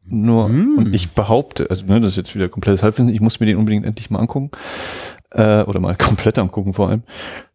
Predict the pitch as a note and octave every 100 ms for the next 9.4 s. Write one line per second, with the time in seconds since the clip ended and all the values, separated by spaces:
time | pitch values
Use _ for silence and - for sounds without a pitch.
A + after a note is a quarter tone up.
0 | _ A2 G#2+ G#2+ G#2+ A2 A2 A2 G#2+ -
1 | G#2+ A2 C#3+ C3+ C#3+ C#3 B2 A2+ A2+ A2
2 | G#2+ A#2 A#2 A2+ A#2 A#2 - - - _
3 | A2+ A2 - - C#3 C#3 C#3 G#1+ F2 B2
4 | B2+ B2+ C3+ A#2+ B2 B2 - A#2+ B2+ B2
5 | B2 A2+ A2+ A#2 A2+ - - _ _ _
6 | _ _ - - _ _ - - A#2+ -
7 | - B2+ C3 C3+ D#3 D3+ - - - A2
8 | A2+ A2+ A2+ A2+ A2 A#2 A2+ A2+ A2+ C3+
9 | - G#2 G#2 G#2